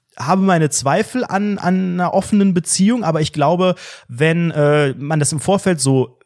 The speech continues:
festregelt und eben sagt, ne, du, das und das ist erlaubt und das nicht, dann sollte man auch, äh, direkt, äh,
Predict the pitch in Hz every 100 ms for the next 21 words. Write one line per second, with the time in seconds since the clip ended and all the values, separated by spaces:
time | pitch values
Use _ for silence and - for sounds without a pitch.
0 | _ _ - 196 - - 170 247 311 185
1 | 151 151 151 202 - 190 208 170 220 233
2 | 185 185 202 180 170 - - - - 147
3 | 185 226 - 160 156 156 190 269 - -
4 | - - _ - 180 208 240 220 214 208
5 | - 170 175 170 156 190 - - 147 165
6 | 160